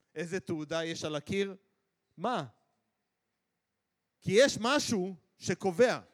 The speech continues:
יש משהו שאליו העיניים שלנו נשואות. אין כזה דבר לא מאמין. אין כזה דבר עיניים עצומות.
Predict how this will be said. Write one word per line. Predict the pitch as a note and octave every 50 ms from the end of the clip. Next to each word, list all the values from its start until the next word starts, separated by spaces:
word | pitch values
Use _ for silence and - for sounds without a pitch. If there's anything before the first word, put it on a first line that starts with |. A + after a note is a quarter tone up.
| _ _ _ _ _ _ _ _ _ -
יש | D#3+ A3 B3+ - - -
משהו | A#3 C4 - - C4+ G#3+
שאליו | - A3+ F#3+ F#3 F#3+ A3+ A#3+ G3
העיניים | A3 G3 F#3 F#3 G3 A3+ A3
שלנו | - - G#3+ G#3+ G#3+ G#3+ G#3
נשואות. | F#3 F3 - - G3 A3+ B3 G3 - - _ _ _ _ _ _ _ _ _
אין | - A3 C4 -
כזה | C#4 C4+ A3+ B3+
דבר | G#3 A3 G3+ F3 G#3 G#3 G#3 G3 G3+ - _ -
לא | F#3 G#3 A3 G#3+
מאמין. | G3+ F#3 E3+ D#3+ D#3+ D#3 C#3+ B2+ A2 G2 - _ _ _ _ _ _ _ _
אין | - G3 B3 C4
כזה | - C4 A3+ A3+ A#3+
דבר | G3 G3+ E3+ E3 F#3+ F#3+ F#3 F#3 F#3
עיניים | F3 E3+ E3 E3+ E3+ E3 D#3+
עצומות. | D#3 D3+ - - D3+ C#3 C3+ B2 A#2 - _